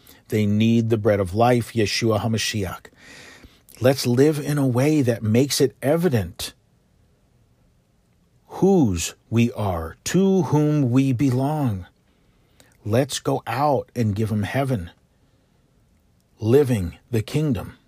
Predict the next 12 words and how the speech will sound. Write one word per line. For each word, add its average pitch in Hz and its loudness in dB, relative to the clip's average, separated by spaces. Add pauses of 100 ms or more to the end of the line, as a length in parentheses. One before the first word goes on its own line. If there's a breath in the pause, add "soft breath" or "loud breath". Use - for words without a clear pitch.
(1500)
Until 123 -2
next 143 -2
time, 110 0 (1080 soft breath)
may 123 4
the 139 2
favor 139 0
that 120 2
the 156 6
righteous 139 2
one, 85 -6 (300)
the 117 0
Zaddik, 113 0